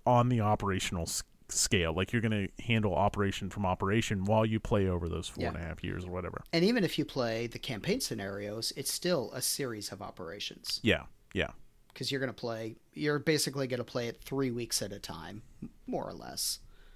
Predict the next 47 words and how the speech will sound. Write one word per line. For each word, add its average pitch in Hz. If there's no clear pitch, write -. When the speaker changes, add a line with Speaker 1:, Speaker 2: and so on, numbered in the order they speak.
Speaker 2:
And 117
because 113
that's 107
Speaker 1:
Right. 92
Speaker 2:
sort 175
of 120
the 123
default 123
length 123
of 120
an 113
operation. 107
You 127
can 131
go 110
shorter 117
or 117
you 120
can 117
go 117
longer, 156
but 123
it -
seems 165
like 127
most 131
of 113
'em 110
end 113
up 107
being 101
about -
three -
weeks. -
Speaker 1:
Pacific 175
War 160
is 117
known 113
for 110
its -
girth. -
Yeah, 107
it's -
a, 113
Speaker 2:
<laughs> 104
Speaker 1:
it's 123
a, 120